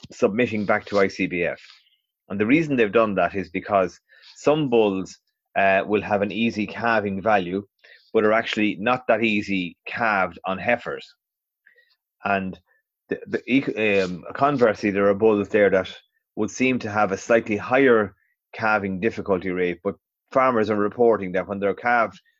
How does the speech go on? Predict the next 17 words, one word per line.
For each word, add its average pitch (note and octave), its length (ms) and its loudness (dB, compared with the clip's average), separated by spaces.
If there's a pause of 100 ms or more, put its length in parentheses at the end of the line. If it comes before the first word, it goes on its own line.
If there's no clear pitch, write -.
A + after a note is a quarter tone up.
crossed - 280 0
on G2+ 120 -4
heifers, F#2 500 -4 (680)
they're G#2 120 2
actually F#2+ 600 -4
easy G#2+ 560 -4 (340)
enough, G#2+ 320 -2 (160)
easily G#2 420 -4
enough G#2 280 -4
calved. D2 440 -10 (880)
So A2 480 2 (180)
what A#2+ 160 2
they've G#2+ 140 -4
done D3+ 160 4 (140)
is A#2+ 360 -2
they've G2+ 260 0 (260)
<clears throat> - 80 -10